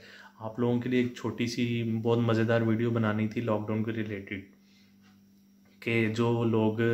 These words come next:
साइप्रस में इस टाइम बैठे हुए हैं और उन्होंने एक सिटी से दूसरी सिटी मूव करना है, तो उनके पास एप्लीकेशन जो है, लेटर, वो परमिट ज़रूर होना चाहिए। कौन से वाला?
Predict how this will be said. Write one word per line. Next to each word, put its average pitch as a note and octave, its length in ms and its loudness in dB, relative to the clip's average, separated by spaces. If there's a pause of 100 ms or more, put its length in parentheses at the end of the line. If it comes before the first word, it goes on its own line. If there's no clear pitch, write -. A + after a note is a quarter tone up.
(640)
साइप्रस A#2 500 -2
में A#2+ 60 0
इस A#2 120 -4
टाइम A#2 140 -2
बैठे A2 300 0
हुए A2+ 180 0
हैं A2+ 60 0
और A2+ 160 0
उन्होंने A#2 360 -2 (480)
एक A#2 160 -4
सिटी A#2 220 -4
से A#2+ 100 2
दूसरी A2+ 240 -2
सिटी - 220 -8
मूव G#2+ 280 -2
करना A#2 180 -2
है, A#2 60 -6
तो A#2+ 80 -8
उनके A#2 180 -2
पास A#2 520 -4 (800)
एप्लीकेशन A#2+ 680 0
जो A2+ 140 4
है, A2+ 140 4
लेटर, A2 320 2
वो A#2 200 0 (340)
परमिट A2+ 360 -2
ज़रूर A2+ 260 4
होना G#2+ 260 -2
चाहिए। G#2 340 -4 (420)
कौन B2 180 2
से B2+ 120 -4
वाला? A#2+ 220 -2